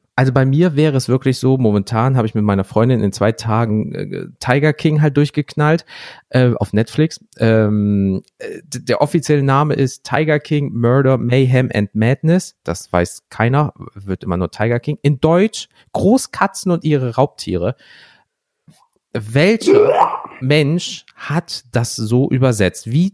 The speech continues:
dumm glaubt er, sind die Deutschen, dass sie nicht wissen, Tiger King, oh, er ist der König der Tiger. Also, to-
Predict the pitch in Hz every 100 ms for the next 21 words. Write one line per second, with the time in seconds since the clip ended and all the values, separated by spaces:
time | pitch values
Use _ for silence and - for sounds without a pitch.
0 | _ 160 143 127 151 117 147 - 104 135
1 | 143 - 92 - 117 117 117 117 - 131
2 | 143 - - 110 127 - 170 170 - 131
3 | - 92 - 95 - 120 143 160 151 156
4 | 110 85 - _ _ _ _ - 92 90
5 | -